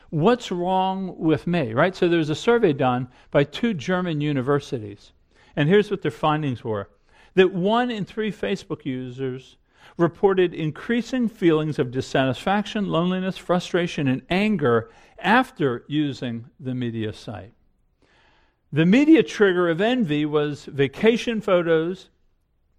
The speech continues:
followed by social interactions such as comparing one's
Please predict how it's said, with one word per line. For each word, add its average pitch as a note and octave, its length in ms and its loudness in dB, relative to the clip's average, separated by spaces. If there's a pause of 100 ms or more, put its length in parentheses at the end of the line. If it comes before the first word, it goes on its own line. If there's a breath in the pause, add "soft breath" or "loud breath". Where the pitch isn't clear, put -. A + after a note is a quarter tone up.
(160)
followed F3 440 4
by C3 200 -2
social G3+ 580 0
interactions C#3+ 920 -2
such C#3+ 240 -4
as B2+ 260 -4
comparing E3+ 640 -2
one's D3 420 -2